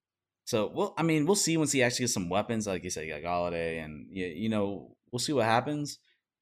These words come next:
Um, and the, if the New York defense, they, they got, they lost Tomlinson, but they got, they re-, retained, uh, Leonard Williams, and they re-signed him. So they tagged him, which I talked about the last episode.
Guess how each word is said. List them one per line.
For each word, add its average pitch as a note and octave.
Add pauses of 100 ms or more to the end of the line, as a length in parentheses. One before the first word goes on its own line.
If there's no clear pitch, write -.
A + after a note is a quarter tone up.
(160)
Um, E2+
and G2
the, F2+
if F#2+
the F2+
New G2
York G#2+
defense, G#2
they, F2 (120)
they F#2+
got, F#2 (120)
they G2
lost G#2+
Tomlinson, A#2+
but G2+
they F#2
got, E2+ (120)
they F2
re-, F2 (200)
retained, G2 (220)
uh, F#2
Leonard F#2
Williams, F2
and C3+
they C3+
re-signed G#2+
him. E2+
So -
they F2
tagged B2+
him, F#2
which -
I F#2
talked G2+
about G2
the E2+
last G2+
episode. E2